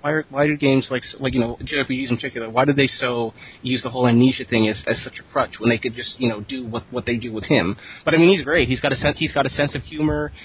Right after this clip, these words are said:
He's smart. Instead of him, like, n-, n-, you know, instead of him not knowing the world, Garnet doesn't know the world. So instead, you can have him, and he's kind of, he's been to places.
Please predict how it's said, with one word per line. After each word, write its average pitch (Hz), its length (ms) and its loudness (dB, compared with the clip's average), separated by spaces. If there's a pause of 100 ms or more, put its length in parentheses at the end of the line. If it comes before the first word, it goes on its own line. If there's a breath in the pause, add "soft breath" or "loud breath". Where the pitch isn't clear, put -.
He's - 160 -8
smart. 143 320 -2
Instead 135 280 -2
of 135 80 -2
him, 143 340 6
like, 123 240 -2
n-, 139 100 0 (120)
n-, 139 260 -2
you 151 120 4
know, 127 120 2
instead 131 260 2
of 135 80 -6
him 196 240 4
not 139 200 4
knowing 127 300 -2
the 117 80 -4
world, 120 300 -8 (220)
Garnet 135 360 -2
doesn't 117 240 -10
know 117 140 -8
the 107 80 -18
world. 110 260 -16
So 117 160 -12
instead, 127 300 -8
you 123 80 -10
can 127 80 -4
have 117 200 0
him, 139 260 2
and 117 80 -2
he's 131 180 -4
kind 127 180 -2
of, 123 80 -4
he's 123 140 -10
been 131 180 -2
to 120 60 -8
places. 123 600 -4